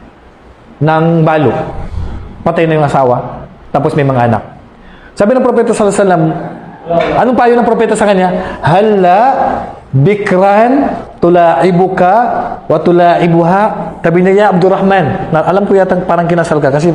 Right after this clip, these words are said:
yung iba yung papa, amoy mo yun, parang mabango ka ngayon, ah. Sabi niya, "Ya Rasulullah, nag-asawa ako ng balo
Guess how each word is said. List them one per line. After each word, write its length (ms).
yung 160
iba 160
yung 120
papa, 320
amoy 240
mo 80
yun, 120
parang 240
mabango 280
ka 160
ngayon, 200
ah. 80
Sabi 280
niya, 400
"Ya 160
Rasulullah, 280
nag-asawa 540
ako 140
ng 320
balo 380